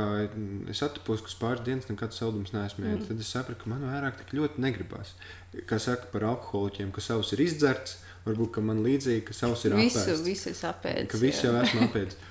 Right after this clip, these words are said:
Speaker 1: Bet tanī pat laikā šeit tad ir tādas dienas, ka man totāli vajag, ka man ķermenis vienkārši nenormālo kvantumu grib,
Speaker 2: Mhm.
Speaker 1: tā, ka tev ir tāds, nu, es nezinu, baigi negribās pat naudu tērēt, bet ja jau tu saki, ka tev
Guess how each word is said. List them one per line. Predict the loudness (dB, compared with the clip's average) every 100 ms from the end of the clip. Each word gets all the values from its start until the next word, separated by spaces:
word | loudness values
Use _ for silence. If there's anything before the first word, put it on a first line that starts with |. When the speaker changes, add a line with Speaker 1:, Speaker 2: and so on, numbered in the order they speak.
| -18 -10 -8
Speaker 1:
Bet | 0
tanī | 2 4 4
pat | 0 -2
laikā | -2 0 0
šeit | 0 -2 0
tad | 0
ir | 0
tādas | 0 -2 -2 -2
dienas, | 0 2 0 -2 -10 -16 -18 -8
ka |
man | -6 -4 -6 -2
totāli | -2 -2 -4 -4
vajag, | -4 -4 -4 -10 -18 -6
ka | -2
man | -2
ķermenis | 2 4 4 2 -2
vienkārši | -2 -4 -2
nenormālo | 0 2 2 0 -2 -2
kvantumu | 0 2 2 0 -2 0
grib, | 2 4
Speaker 2:
Mhm. | 4
Speaker 1:
tā, | 2 -2
ka |
tev | -4 -2 -2
ir | -2 -6
tāds, | -6 -4 -4
nu, | -4 -6 -18 -20 -14
es | -4
nezinu, | 2 4 4 4
baigi | 4 4
negribās | 4 2 2 0 -2
pat | -2
naudu | 2 4 4 6
tērēt, | 8 8 6
bet | 4
ja | 6
jau | 8 6
tu | 0
saki, | -2 -2 0
ka | -2
tev | 2